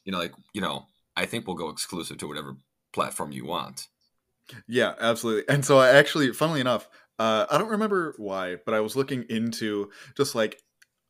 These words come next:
Speaker 2: in the potential future, how to go about monetizing a podcast,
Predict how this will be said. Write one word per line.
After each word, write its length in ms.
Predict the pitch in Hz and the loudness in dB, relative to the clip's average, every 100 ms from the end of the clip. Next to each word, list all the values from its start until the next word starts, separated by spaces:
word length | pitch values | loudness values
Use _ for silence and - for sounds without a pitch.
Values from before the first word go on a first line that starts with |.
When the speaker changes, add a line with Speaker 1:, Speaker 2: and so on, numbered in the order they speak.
| _ - | _ -2
Speaker 2:
in 240 | 214 185 | 0 0
the 80 | 156 | -2
potential 520 | - - 127 113 104 | -2 -2 -2 0 -4
future, 480 | - 98 - 104 113 | -4 -8 -4 -4 -4
how 180 | - 110 | -4 -4
to 100 | 107 | -2
go 100 | 107 | -2
about 260 | 98 101 | 0 0
monetizing 760 | 113 107 101 98 104 98 92 98 | 0 -2 -2 -4 -4 -4 -4 -8
a 160 | 92 98 | -6 -6
podcast, 540 | 98 92 85 95 92 | -4 -6 -4 -4 -4